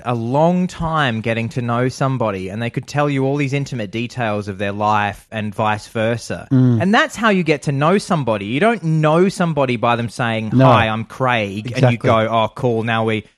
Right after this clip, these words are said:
Speaker 1: now we're intimately connected." You get to know the person by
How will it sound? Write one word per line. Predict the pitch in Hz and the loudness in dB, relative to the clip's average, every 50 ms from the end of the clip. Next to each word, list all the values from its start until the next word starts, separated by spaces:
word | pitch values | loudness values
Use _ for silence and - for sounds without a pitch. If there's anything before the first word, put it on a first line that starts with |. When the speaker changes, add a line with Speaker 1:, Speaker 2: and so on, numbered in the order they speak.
| _ _ | _ _
Speaker 1:
now | - 131 131 123 123 | 0 0 2 2 0
we're | 120 110 | -2 -2
intimately | 113 123 131 - - 135 123 120 110 113 113 | -2 -2 -2 -2 -2 -2 -2 -2 -2 -4 -4
connected." | 107 - 117 110 117 131 127 - - 104 87 - _ _ _ | -4 -4 -6 -4 -4 -4 -4 -4 -8 -10 -10 -12 _ _ _
You | - 147 | -2 0
get | 180 214 208 | 0 0 2
to | - 202 | 0 0
know | 175 156 156 175 190 | 2 2 2 2 2
the | 196 190 | 0 0
person | - 147 123 120 - - 113 107 | 0 0 -2 0 -2 -4 -4 -2
by | 98 107 104 104 104 98 | -2 0 0 0 -2 -2